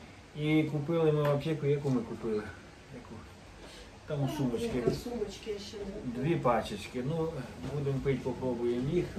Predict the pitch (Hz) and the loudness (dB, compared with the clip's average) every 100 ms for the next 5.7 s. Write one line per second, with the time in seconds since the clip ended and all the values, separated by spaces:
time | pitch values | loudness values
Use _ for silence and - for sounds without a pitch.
0 | - - - - - - - - - - | -10 -12 -16 -16 -14 -14 -14 -14 -14 -4
1 | 143 147 139 135 135 127 135 135 - 175 | 4 6 6 6 4 4 4 4 6 4
2 | 139 147 139 131 190 190 175 147 139 - | 6 4 2 2 2 6 6 6 2 -6
3 | - - - - - - 175 143 - 135 | -14 -16 -18 -18 -14 4 6 6 4 2
4 | 123 127 123 127 123 131 123 127 127 127 | 2 2 4 4 2 2 2 0 2 2
5 | - 131 123 117 117 117 117 | 2 4 6 4 2 -2 -2